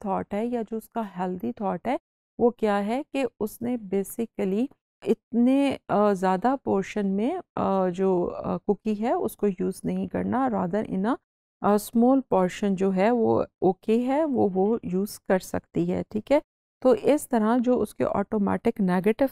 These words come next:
थॉट्स हैं, उनके लिए एविडेंस for और एविडेंस against के through एक अल्टरनेटिव थॉट प्रोसेस जो है वो हम डेवलप कर लेते हैं। इसी बेसिस के ऊपर हम ये कहते हैं कि जो आपका अल्टरनेटिव थॉट पैटर्न डेवलप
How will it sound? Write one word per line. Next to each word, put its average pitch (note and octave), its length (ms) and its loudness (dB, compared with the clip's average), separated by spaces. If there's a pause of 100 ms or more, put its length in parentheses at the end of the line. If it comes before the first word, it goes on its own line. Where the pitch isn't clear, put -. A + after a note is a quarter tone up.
(140)
थॉट्स F3+ 380 -2
हैं, C4 160 0 (340)
उनके A#3+ 340 4
लिए B3+ 340 2 (100)
एविडेंस G#3 540 0 (100)
for F3+ 340 4
और A3 120 2
एविडेंस G3 520 0 (120)
against G3+ 480 0
के G#3 160 0
through G#3 320 2 (400)
एक A#3 220 2
अल्टरनेटिव G3 720 2 (160)
थॉट F#3 240 0
प्रोसेस F#3+ 380 -4
जो F#3 140 -2
है F#3+ 200 -2
वो A3+ 180 -2
हम C4 360 -2
डेवलप F3+ 400 2 (120)
कर F#3 120 2
लेते E3+ 380 0
हैं। F3 200 0 (420)
इसी B3+ 340 0
बेसिस A3 440 0
के - 140 -2
ऊपर G#3 500 -2
हम G#3+ 140 0
ये G#3 140 0
कहते F#3 340 -4
हैं G#3 220 -2
कि A#3+ 140 -2
जो G#3+ 180 0
आपका - 400 -4
अल्टरनेटिव F#3+ 840 -2 (160)
थॉट F#3 240 0
पैटर्न A3+ 420 0
डेवलप F3+ 380 -2